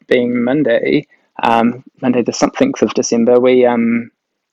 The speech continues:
launched our, like, the biggest amount of products that we've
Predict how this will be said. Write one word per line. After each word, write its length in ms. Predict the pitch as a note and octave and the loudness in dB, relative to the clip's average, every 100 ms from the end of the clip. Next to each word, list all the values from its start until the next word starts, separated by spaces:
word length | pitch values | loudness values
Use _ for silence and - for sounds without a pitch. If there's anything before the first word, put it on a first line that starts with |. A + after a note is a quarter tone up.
| - | -4
launched 580 | C3 C3 B2 - - - | 2 4 2 -4 -10 -4
our, 240 | C#3 B2 A#2+ | 2 2 2
like, 180 | C#3 A#2 | 0 0
the 60 | |
biggest 400 | A2+ B2+ B2 - | 0 0 0 0
amount 200 | C3 B2 | -4 -2
of 60 | - | -2
products 360 | - A#2+ A#2+ - | -2 -2 -2 -2
that 100 | B2+ | -2
we've 220 | A#2 | -2